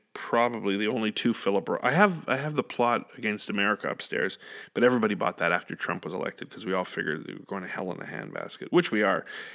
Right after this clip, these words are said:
Um, 'cause he wished everybody a happy Easter yesterday,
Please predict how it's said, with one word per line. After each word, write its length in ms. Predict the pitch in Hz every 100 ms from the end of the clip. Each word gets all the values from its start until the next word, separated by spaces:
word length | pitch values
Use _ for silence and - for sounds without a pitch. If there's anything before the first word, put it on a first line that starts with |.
| - - - - - - - _ _ _ - - - -
Um, 600 | 127 123 117 110 104 104
'cause 140 | - 131
he 60 |
wished 240 | 143 156 160
everybody 360 | 139 131 123
a 40 | 110
happy 300 | 123 117 120
Easter 280 | 127 -
yesterday, 540 | 95 92 - 95 90